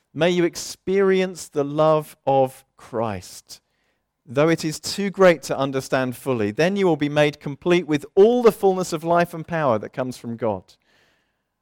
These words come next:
Now, all glory to God, who is able, through his mighty power at work in us, to accomplish infinitely more than we can ask or think.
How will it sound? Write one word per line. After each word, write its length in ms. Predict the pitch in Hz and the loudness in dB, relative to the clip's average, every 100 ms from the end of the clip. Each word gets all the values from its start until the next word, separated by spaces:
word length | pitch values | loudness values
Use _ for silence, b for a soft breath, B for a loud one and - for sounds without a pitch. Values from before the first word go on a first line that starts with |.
| _ | _
Now, 480 | 143 156 156 156 - _ _ _ _ _ _ _ | -4 -2 -2 -4 -8 _ _ _ _ _ _ _
all 240 | 147 143 131 | -6 -4 -2
glory 420 | 147 143 107 95 | 0 0 0 -4
to 140 | - | -6
God, 280 | - 101 90 - _ _ _ _ _ _ | -6 -6 -8 -16 _ _ _ _ _ _
who 140 | 127 117 | -4 -2
is 160 | 117 | -2
able, 380 | 120 123 - 98 | -2 -4 -4 -8
through 380 | - - 143 151 | -12 -10 -6 -4
his 240 | 143 117 | -4 -6
mighty 500 | 113 123 151 156 143 | -6 -6 -6 -8 -14
power 540 | 139 - 156 147 107 - | -16 -14 -8 -4 -2 -2
at 160 | 117 - | -6 -2
work 300 | 120 120 113 | -2 -2 -4
in 80 | |
us, 220 | 98 98 - | -8 -8 -8
to 120 | 117 | -8
accomplish 720 | - 147 156 - 123 107 - B B B B - | -4 -6 -6 -6 -4 -4 -8 B B B B -2
infinitely 800 | 175 185 175 143 127 127 127 131 | 0 0 -2 -2 0 -2 -2 0
more 320 | 139 117 107 | 2 2 2
than 120 | 110 | 0
we 100 | 113 | -4
can 160 | 127 107 | -2 0
ask 300 | 107 - 107 | -2 -2 -4
or 120 | 101 | -4
think. 440 | - 90 - _ | -6 -10 -12 _